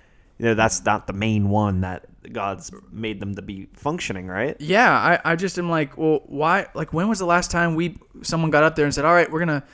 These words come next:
Speaker 2: I just wanna pray that God gives us a greater capacity for his emotions'?"
Speaker 1: Whoa.
Speaker 2: I've never heard a prayer about that. Like, I, we're, we're gonna pray that God uses your natural intuition and makes you extremely discerning.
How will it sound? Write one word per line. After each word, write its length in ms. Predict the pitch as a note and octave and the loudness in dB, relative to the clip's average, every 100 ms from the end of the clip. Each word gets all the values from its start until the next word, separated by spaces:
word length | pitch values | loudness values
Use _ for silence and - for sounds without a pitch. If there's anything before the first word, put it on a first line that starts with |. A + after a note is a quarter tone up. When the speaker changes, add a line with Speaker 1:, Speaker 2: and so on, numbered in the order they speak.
| - _ _ | -20 _ _
Speaker 2:
I 60 | D3 | -6
just 160 | E3 F#3+ | -4 -2
wanna 160 | F3+ | -2
pray 360 | - D#3+ D#3+ D#3+ | 2 4 6 6
that 160 | C#3+ C#3+ | 4 4
God 280 | D3 D3+ | 6 6
gives 240 | C#3+ D3+ D3 | 2 -2 0
us 140 | C#3 | -2
a 40 | B2 | -4
greater 360 | B2+ C#3 D3 | 0 2 2
capacity 640 | - A#2+ B2+ C3+ - C3 C3 | -2 -2 2 2 2 -2 -2
for 160 | B2+ | -2
his 160 | B2+ A#2 | -2 -2
emotions'?" 720 | A2 A#2 A#2+ G#2 F2 - - - _ - _ - | -2 -2 -4 -8 -10 -10 -12 -18 _ -20 _ -14
Speaker 1:
Whoa. 220 | F2 G2 _ | -12 -12 _
Speaker 2:
I've 180 | - D3 | -4 -2
never 280 | D#3 D#3 D3+ | 0 2 2
heard 160 | C3 B2 | 2 0
a 40 | |
prayer 240 | - B2+ G#2+ | -2 -2 0
about 240 | G2+ F#2+ | -2 -4
that. 280 | F#2+ D2 - _ _ _ - | -8 -8 -14 _ _ _ -4
Like, 260 | A#2+ G#2+ - - - | -2 -4 -14 -20 0
I, 160 | C#3+ D3 - | 2 2 -2
we're, 220 | D3+ D#3 - | 2 2 0
we're 140 | D#3 | 0
gonna 160 | F3+ F3 | 2 2
pray 240 | - E3+ | 4 6
that 180 | E3+ D3+ | 6 4
God 280 | D3 D3+ D3+ | 4 4 4
uses 500 | D3 D#3+ D3+ D3 C#3 | 2 0 0 -4 -2
your 220 | C#3 C#3 | -2 0
natural 440 | B2+ C#3 D3+ - C#3 | 0 0 0 -2 -2
intuition 560 | C#3 C3+ C#3 - C3 | -2 0 0 0 -2
and 80 | A#2+ | 0
makes 280 | C3 C3 - | 0 -2 -4
you 80 | A#2+ | -6
extremely 480 | - - C#3 C3+ | -4 -2 0 0
discerning. 680 | A#2+ A2+ - B2+ A2+ F#2+ A#2 | -2 -4 -2 -2 -2 -6 -12